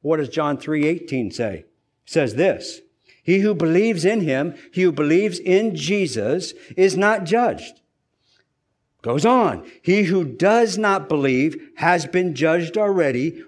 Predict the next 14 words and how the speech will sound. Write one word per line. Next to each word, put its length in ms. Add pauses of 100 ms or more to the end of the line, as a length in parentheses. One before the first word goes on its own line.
Why? 520 (200)
"Because 340
he 120
has 180
not 300
believed 520 (140)
in 140
the 80
name 580
of 100
the 100
only 260
begotten 540
Son." 440